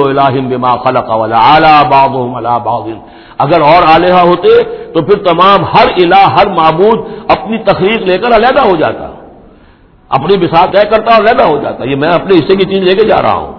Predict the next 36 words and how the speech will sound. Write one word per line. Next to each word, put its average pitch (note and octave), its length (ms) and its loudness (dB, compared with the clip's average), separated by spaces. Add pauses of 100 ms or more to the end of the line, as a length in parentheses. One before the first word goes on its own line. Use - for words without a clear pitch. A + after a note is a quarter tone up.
(160)
وَلَعَلَىٰ D3 460 4
بَعْضُهُمْ D#3+ 480 2
عَلَىٰ C3+ 200 0
بَعْضٍ، G#2+ 420 -2
اور D3+ 200 0
ایک D#3 180 -2
دوسرے C#3+ 220 -8
کے - 60 -12
اوپر D#3 220 -6
سرکشی G3 380 -8
کرتے۔ - 340 -6 (720)
سبحان C#3+ 540 0
اللہ A2 460 -4
عما G2 240 -10
یصفون، F#2+ 540 -12 (320)
اللہ A2 380 -2
بہت G2 220 -8
بلند G#2 420 -8
ہے، F#2+ 80 -10
پاک A2 480 -6
ہے، F#2+ 80 -10
عرفہ F#2 440 -8
ہے، F2+ 180 -12
منزہ A#2 480 -10
ہے، F#2+ 180 -12
اعلیٰ D3 340 0
ہے - 100 -8 (360)
اس F#3 120 -2
سے G3 200 0
کہ F3+ 60 -2
جو C#3 120 -6
یہ D3 140 0
بیان A#2+ 380 -4
کر F#2+ 100 -10
رہے F2 220 -14
ہیں۔ D2 140 -20